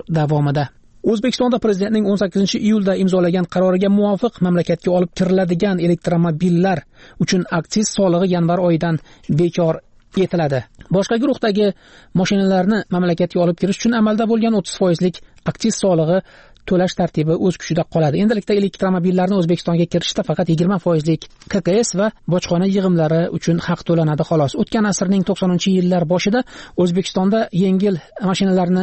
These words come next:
ishlab chiqarish uchun yuqori import bojlari va aksiz soliqlari belgilangan edi. Hukumat bu proteksionistik choralarni mahalliy avtomashina ishlab chiqaruvchi korxonalarga ichki bozorda monopol holatini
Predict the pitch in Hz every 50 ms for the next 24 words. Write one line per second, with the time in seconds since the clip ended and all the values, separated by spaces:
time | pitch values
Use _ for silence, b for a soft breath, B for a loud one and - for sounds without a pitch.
0 | 185 170 - - 180 170 - - - 180 170 180 160 - 170 - 208 208 202 B
1 | B B B B - 180 - 190 180 185 190 196 185 165 - 170 - - 180 170
2 | 160 160 160 160 180 180 190 196 - - - _ - _ - - - - 175 185
3 | 170 - - 202 190 - - 185 185 175 170 - 170 170 170 175 175 160 B B
4 | B B B B B 170 175 175 170 180 175 170 165 160 156 151 151 160 214 233
5 | 208 - - - 185 185 180 165 147 147 170 202 196 165 B B B B B B
6 | B B - 180 165 - 180 - - - 180 180 180 165 - - 220 165 - -
7 | B B B - - 170 170 170 165 165 156 156 160 180 202 220 b b b b
8 | - 180 - 214 214 226 269 262 - - - 190 185 - - 196 196 196 - -
9 | 226 226 220 214 208 214 - - - 208 196 - - - - 190 190 185 185 175
10 | - - 214 190 170 - 180 185 180 - 190 180 180 175 175 170 165 160 208 208
11 | 202 196 196 - - - 202 170 180 170 165 170 165 190 180 170 180 180 180 170
12 | - - 214 202 165 - - - 175 170 170 151 - 170 180